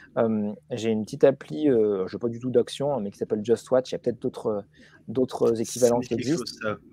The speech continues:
Speaker 2: oui.
Speaker 1: Voilà.
Speaker 2: Vas-y,
Speaker 1: Et en
Speaker 2: vas-y,
Speaker 1: gros,
Speaker 2: développe,
Speaker 1: euh,
Speaker 2: ouais,
Speaker 1: bah,
Speaker 2: c'est
Speaker 1: en fait, s'il y a un truc dont j'entends parler ou qui m'intéressait, euh, je tape de, un moteur de recherche
Speaker 2: C'est ça.
Speaker 1: et ça me dit, euh, si un des, euh, un des abonnements auxquels, auxquels j'ai accès, un des services auxquels j'ai accès,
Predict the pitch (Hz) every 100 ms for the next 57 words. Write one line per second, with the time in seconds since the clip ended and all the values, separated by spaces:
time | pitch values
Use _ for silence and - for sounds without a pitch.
0 | 107 117 _ - 117 117 135 113 110 104
1 | 113 113 113 113 135 147 123 110 104 92
2 | - - 123 - 160 151 165 - 135 127
3 | 127 120 120 117 - - 117 113 135 120
4 | 131 131 135 139 117 110 117 110 - 120
5 | 117 - 170 - _ - - 101 98 95
6 | 110 143 135 131 117 110 113 120 113 127
7 | 127 131 123 - 156 - - - 95 -
8 | 123 113 131 127 127 147 175 120 110 -
9 | 139 127 127 131 123 117 113 104 101 -
10 | 110 113 113 107 117 120 120 123 123 101
11 | 113 104 104 110 113 101 - 131 139 117
12 | - 120 131 120 110 104 101 - 123 147